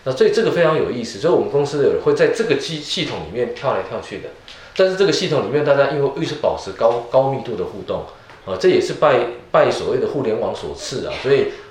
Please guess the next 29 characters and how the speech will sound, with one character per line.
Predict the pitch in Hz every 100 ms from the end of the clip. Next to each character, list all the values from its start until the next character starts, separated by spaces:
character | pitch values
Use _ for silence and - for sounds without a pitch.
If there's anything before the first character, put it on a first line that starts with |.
| -
网 | 101
际 | - 170
网 | 127 131
络 | 135
的 | -
时 | 110
代， | 107 120
让 | 131 143
这 |
所 | 143 120
有 | 123
人 | -
的 | -
沟 | - 120 120
通 | 117 110
虽 | - 127
然 | 123 113
碎 | - 185 - -
化， | 127 - - - -
但 | - 143
是 | 139
却 | - - 139
可 | 127
以 | 117 123
很， | - 95 78 71 -
很 | - 110 127
紧 | - 85 92
密 | 131 104
而 | - 87 90